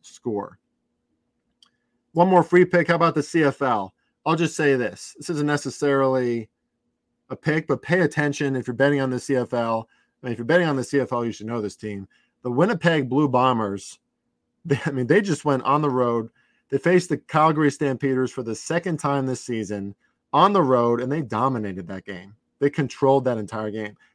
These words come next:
Calgary historically has been one of the most winning franchises in the C F L,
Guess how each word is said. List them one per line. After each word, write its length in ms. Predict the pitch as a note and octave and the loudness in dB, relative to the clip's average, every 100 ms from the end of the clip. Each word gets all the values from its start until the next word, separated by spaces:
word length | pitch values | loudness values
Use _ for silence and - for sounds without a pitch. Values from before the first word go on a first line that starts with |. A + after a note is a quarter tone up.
| _ | _
Calgary 640 | - D#3+ F#3+ D#3+ D3+ C3+ - _ _ _ | 0 0 2 2 2 0 -4 _ _ _
historically 640 | C3+ - F3+ E3 C#3+ B2+ | -8 2 4 4 2 0
has 140 | B2 A2 | 0 -2
been 180 | C3 C3 | -2 0
one 120 | C3 | 0
of 40 | |
the 60 | B2 | 0
most 200 | A#2 A#2+ | -4 -2
winning 300 | C3+ D3+ C3+ | 0 0 -2
franchises 760 | - C3+ B2+ C3 B2 A2 G#2+ | -2 -2 -2 -2 -4 -6 -8
in 140 | - D#3 | -6 -2
the 100 | C#3+ | -2
C 180 | - B2 | -2 -2
F 200 | A2+ A#2+ | -2 -2
L, 340 | A2+ A2 | 0 0